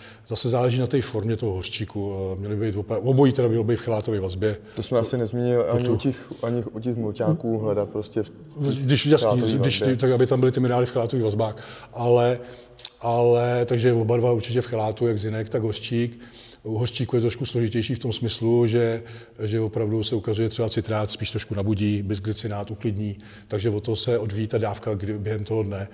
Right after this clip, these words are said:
Speaker 1: Pokud máme citrát, můžeme ho použít během tréninku, před tréninkem, že nabudí.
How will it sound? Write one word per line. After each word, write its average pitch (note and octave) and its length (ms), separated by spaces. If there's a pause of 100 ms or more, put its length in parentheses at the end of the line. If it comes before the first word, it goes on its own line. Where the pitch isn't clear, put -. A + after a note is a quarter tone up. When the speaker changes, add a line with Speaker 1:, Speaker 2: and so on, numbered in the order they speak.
(240)
Speaker 1:
Pokud G#2 220
máme G#2+ 200
citrát, G#2+ 360
můžeme G#2 180
ho G#2+ 60
použít G#2 280
během A2+ 180
tréninku, A2+ 360
před A#2 140
tréninkem, A2 560
že G#2 100
nabudí. A2 420